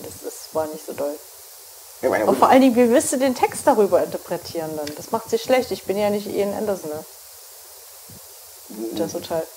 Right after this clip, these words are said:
Speaker 2: Ja, ja, aber singt der großartig drüber? Also,
Speaker 1: Na, der hat
Speaker 2: außer
Speaker 1: teilwe-, der hat
Speaker 2: Vokalisen
Speaker 1: teilweise,
Speaker 2: oder so?
Speaker 1: nee, nee, der hat aber teilweise während, während des Spielens gesungen. Halte ich für technisch
Speaker 2: Text,
Speaker 1: sehr,
Speaker 2: ja?
Speaker 1: sehr un-, nee, Text nicht.
Speaker 2: Ja, wollte ich ja meinen.
Speaker 1: Halte ich für sehr ungesund.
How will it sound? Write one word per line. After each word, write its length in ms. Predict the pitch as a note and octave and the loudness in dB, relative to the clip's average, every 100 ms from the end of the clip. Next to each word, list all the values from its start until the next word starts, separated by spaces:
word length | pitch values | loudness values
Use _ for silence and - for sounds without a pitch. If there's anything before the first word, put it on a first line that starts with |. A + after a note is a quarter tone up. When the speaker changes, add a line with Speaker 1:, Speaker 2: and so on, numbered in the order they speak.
| - - - | -20 -14 0
Speaker 2:
Ja, 180 | G#2+ | 4
ja, 340 | A2 E3+ C3+ - | 8 10 8 4
aber 200 | G#2+ G#2 E2+ - - | 0 2 2 -4 -12
singt 240 | - G2+ - | -8 -6 2
der 140 | F3 | 4
großartig 480 | E3 D3 - E3+ G3 | 6 4 4 0 -2
drüber? 380 | - G3+ A3 - | -4 -2 0 0
Also, 280 | A2 A2+ G2+ D#2 D2+ G2 - | 4 4 4 -4 -8 -6 -2
Speaker 1:
Na, 180 | G#3+ G#3 | 4 6
der 140 | A3 | 6
hat 100 | G#3+ | 8
Speaker 2:
außer 160 | - - B3+ | 8 8 8
Speaker 1:
teilwe-, 100 | C4+ | 8
der 120 | A3+ | 8
hat 120 | A#3+ A#3 | 8 8
Speaker 2:
Vokalisen 60 | A3+ B3 | 8 8
Speaker 1:
teilweise, 180 | B3+ G#3 | 8 8
Speaker 2:
oder 100 | G3+ | 8
so? 200 | G#3+ A3 | 8 6
Speaker 1:
nee, 140 | G3 | 6
nee, 240 | G3+ F#3+ F#3 | 6 4 2
der 140 | E3+ | 2
hat 120 | F3+ | 2
aber 160 | F#3+ G3 | 4 2
teilweise 520 | G3 G3+ G#3+ G#3 G#3+ | 4 6 6 6 6
während, 280 | G#3 G#3+ G#3+ - | 6 6 4 4
während 220 | G#3 G3 | 4 4
des 100 | G3+ | -2
Spielens 400 | - G3+ G3+ G3+ | 0 4 4 4
gesungen. 380 | F3+ E3+ F3 E3+ | -2 2 0 2
Halte 180 | F3+ F#3+ | -2 -2
ich 80 | |
für 80 | - | -6
technisch 180 | F3+ G#3 - | 0 4 6
Speaker 2:
Text, 120 | - | 6
Speaker 1:
sehr, 220 | A#3 A#3 | 8 8
Speaker 2:
ja? 40 | B3+ | 8
Speaker 1:
sehr 300 | G3+ A3+ D3 | 8 6 6
un-, 120 | G3+ | 2
nee, 120 | F#3+ | 0
Text 320 | F3+ F#3+ - | 0 -2 -2
nicht. 200 | E3+ D#3+ - | -6 -6 -2
Speaker 2:
Ja, 180 | A#2 G#2+ | 2 4
wollte 140 | A2 | 2
ich 60 | - | 2
ja 60 | F3 | 0
meinen. 260 | C3 A#2+ G#3 | 0 0 2
Speaker 1:
Halte 160 | F#3+ | 2
ich 100 | G3 | 2
für 160 | - F#3 | 0 2
sehr 240 | F#3+ F#3 | 6 4
ungesund. 480 | D#3+ E3+ E3+ E3+ E3 | 4 -4 -4 -4 -6